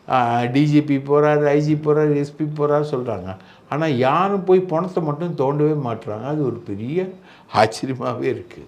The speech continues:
இன்னும் நாளைக்கு நாளன்னைக்குள்ள தோண்டிடுவாங்க அப்படின்னு எதிர்பார்க்குறேன். அது கை வச்சுட்டாங்கன்னா, தோண்ட தோண்ட பிணங்கள் கிடைக்கும்போது அதுதான்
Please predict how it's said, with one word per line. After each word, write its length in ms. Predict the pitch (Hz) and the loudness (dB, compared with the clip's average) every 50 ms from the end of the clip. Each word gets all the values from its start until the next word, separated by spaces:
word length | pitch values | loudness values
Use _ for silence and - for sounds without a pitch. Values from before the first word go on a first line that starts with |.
| - - - - - - - _ - | -20 -20 -20 -20 -20 -20 -20 _ -8
இன்னும் 280 | - 104 123 139 135 123 | -6 -4 -2 -2 -2 -2
நாளைக்கு 460 | 113 110 117 120 123 131 127 135 147 | 0 0 2 2 2 0 -2 -2 -4
நாளன்னைக்குள்ள 680 | 131 127 120 113 113 113 110 110 113 - 107 127 156 151 | -2 -2 -2 -2 -2 -4 -6 -6 -6 -4 -4 -2 -2 -2
தோண்டிடுவாங்க 720 | 151 - 127 131 135 131 127 120 113 107 104 101 101 104 | -2 -2 -2 -2 -2 -2 -2 0 0 0 0 -2 -4 -4
அப்படின்னு 400 | 110 120 113 98 95 104 107 113 | -4 -4 -6 -6 -6 -8 -8 -8
எதிர்பார்க்குறேன். 720 | 110 101 98 113 113 - - 98 92 87 95 107 135 147 - - - - - - _ _ | -8 -6 -6 -6 -6 -6 -6 -6 -4 -4 -4 -6 -6 -8 -12 -16 -20 -20 -20 -20 _ _
அது 280 | - 90 90 180 - - | -8 -6 -4 -4 -4 -2
கை 280 | - 123 156 196 214 | 2 4 4 6 6
வச்சுட்டாங்கன்னா, 840 | 208 180 - - - - - 123 104 92 90 87 90 87 90 95 - - - - - _ _ _ _ _ _ _ _ _ _ _ _ _ - - - | 6 4 4 2 -2 -4 -2 -2 -2 -2 -4 -8 -10 -8 -8 -8 -10 -12 -14 -20 -20 _ _ _ _ _ _ _ _ _ _ _ _ _ -14 -2 2
தோண்ட 320 | 147 165 190 190 190 185 | 4 4 4 4 2 0
தோண்ட 380 | 180 180 - 175 180 175 175 175 | 0 0 0 0 0 2 0 -2
பிணங்கள் 500 | 175 - 160 147 147 151 151 151 139 127 | -2 -2 -2 0 0 2 2 2 2 2
கிடைக்கும்போது 640 | 120 113 107 107 101 98 92 92 92 92 92 104 120 | 2 2 2 2 0 -2 -4 -4 -4 -2 0 0 0
அதுதான் 600 | 120 107 95 98 98 107 127 160 175 175 175 | 0 -2 -4 -4 -2 -2 -2 -2 -2 -4 -6